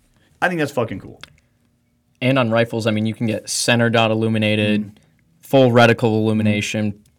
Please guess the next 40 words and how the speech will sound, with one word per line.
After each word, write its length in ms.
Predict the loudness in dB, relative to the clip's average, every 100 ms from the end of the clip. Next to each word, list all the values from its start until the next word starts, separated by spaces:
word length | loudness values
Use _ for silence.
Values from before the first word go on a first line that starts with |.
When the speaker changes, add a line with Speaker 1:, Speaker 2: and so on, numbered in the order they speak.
| -10
Speaker 2:
maybe 280 | -2 0 0
from 580 | -4 -4 -4 -4 -8 -12 -12
your 160 | -10
center 340 | -6 -4 -2 0
dot 300 | 0 -2 -4
to 100 | -8
your 260 | -8 -8 -12
five 400 | -2 2 2 0
hundred 440 | -8 -8 -12 -12
mark 380 | -6 -4 -4 -6
is 180 | -6 -6
illuminated 600 | -4 -4 -2 -2 -2 -2
and 100 | -4
the 60 |
rest 300 | -2 -2 -4
is 120 | -10 -6
not. 220 | -6 -6
I 60 |
mean, 220 | -6 -6 -2
there's, 280 | -2 -2
like, 320 | -6 -10 -12 _ _ _ _ _ _ _ _ _ _ _ _ -8
Speaker 1:
So 80 | -4
when 140 | -2
you've 140 | -2 0
got 120 | 6
Speaker 2:
whatever 280 | 8 8 6
you 200 | 2 2
want, 320 | 0 0 0
Speaker 1:
when 60 | -4
you've 100 | -2
got 140 | 0
Speaker 2:
really. 80 | 4
Speaker 1:
dot 200 | 4 4
options, 560 | 0 -4 -8 -8 -8 -10
consider 480 | -6 -6 -4 -6 -4
the 100 | -2
dot 260 | -2 -2 -2
options 400 | -4 -6 -8 -6
as 60 | -6
well. 260 | -8 -10